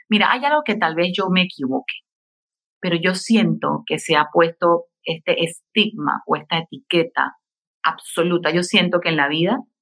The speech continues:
nada ni nadie tiene una verdad absoluta. Y eso de que cuando, ojo, en total apertura de que si me equivoco, pero estoy siendo honesta en lo que opino, como, como está hablando Sonima, eso de si, y, y también lo, lo tejo con lo an-,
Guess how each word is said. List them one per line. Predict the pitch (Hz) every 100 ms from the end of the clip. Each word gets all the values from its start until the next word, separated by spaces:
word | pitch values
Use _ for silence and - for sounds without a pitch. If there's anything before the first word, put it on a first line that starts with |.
| _ _ _ _ -
nada | 165 165 170
ni | 175 160
nadie | 156 165
tiene | 165 165 160 _
una | 196 175 151
verdad | 135 135 135
absoluta. | 139 - 135 127 - - _ _ - -
Y | - 190
eso | 185 233
de | 208
que | 208
cuando, | - 160 156 151 147 - _ _ _ _ _ _ _ _
ojo, | 202 170 156 170
en | 165 160
total | 160 165 208
apertura | 196 - 170 180
de | 180
que | 165
si | 160
me | 143
equivoco, | 135 135 208 226 -
pero | 135
estoy | 139 147
siendo | 165 156
honesta | 165 165 170
en | 160
lo |
que | -
opino, | - 143 135 - - _ _
como, | - 170 151 147 151 - - -
como | 165 160 - - -
está | 185
hablando | 175 180 175 180
Sonima, | 165 147 139 135 - _ _ _ _ _ _ -
eso | 202 220 240
de | 196
si, | - -
y, | 226 220
y | 220
también | 214 175 196 240
lo, | 226 175
lo | 175 165
tejo | 175 175 214
con | 175
lo | 143
an-, | 135